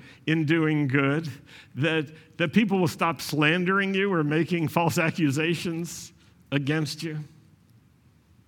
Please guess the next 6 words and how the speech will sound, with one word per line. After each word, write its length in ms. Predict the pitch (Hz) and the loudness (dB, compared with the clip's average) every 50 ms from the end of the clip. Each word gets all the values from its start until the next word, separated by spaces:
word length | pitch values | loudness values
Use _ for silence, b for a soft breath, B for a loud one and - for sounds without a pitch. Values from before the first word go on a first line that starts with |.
| _ _ _ _ _ _ _ - | _ _ _ _ _ _ _ -8
good 180 | 196 160 110 | -6 -6 -6
luck. 320 | 101 92 85 92 98 - b b b b b b _ _ _ b b b b b b b b b b b _ - | -6 -8 -8 -12 -14 -18 b b b b b b _ _ _ b b b b b b b b b b b _ -6
That's 320 | 202 220 247 - - - | -4 -4 -4 -4 -4 -4
not 460 | 185 175 196 226 247 254 233 208 170 - - - - - _ _ _ _ _ _ _ _ _ | -2 0 0 0 0 -2 -2 -4 -6 -8 -14 -20 -20 -20 _ _ _ _ _ _ _ _ _
the 160 | - 131 180 180 | -6 -2 0 0
world 800 | 160 156 160 190 220 233 220 196 160 135 127 131 135 147 143 | 2 2 2 2 2 2 2 2 2 2 0 0 -2 -4 -6